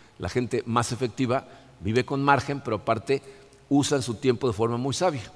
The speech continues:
La gente que no, ¿no? La gente que, que está cansada, que está estresada, que su cantidad de actividades están empezando a crearle problemas en sus relaciones más importantes y están empezando a afectar su salud.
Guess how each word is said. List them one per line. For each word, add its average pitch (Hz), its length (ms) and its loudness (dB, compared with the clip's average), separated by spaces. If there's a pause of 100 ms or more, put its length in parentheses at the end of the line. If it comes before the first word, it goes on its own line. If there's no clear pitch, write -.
(720)
La 143 160 8
gente 262 300 -4
que 220 120 0
no, 156 320 0 (560)
¿no? - 180 -10
La 101 120 -2
gente 131 300 -2
que, 101 360 -2 (200)
que 98 220 0
está 104 220 -4
cansada, 113 760 -2
que - 60 -14
está - 180 -8
estresada, 113 920 -2 (280)
que 107 80 -6
su 110 120 -8
cantidad 113 300 0
de 139 80 4
actividades 117 420 2
están 123 280 -2
empezando 123 360 -2
a 120 80 -2
crearle 113 340 2
problemas 110 480 -2
en 104 80 -4
sus 92 200 -10
relaciones 98 460 -4
más 107 200 -6
importantes 104 840 -4 (260)
y 104 60 -8
están 127 220 0
empezando 120 400 -2
a 110 40 -4
afectar 113 400 -6
su 107 140 -10
salud. 107 460 -2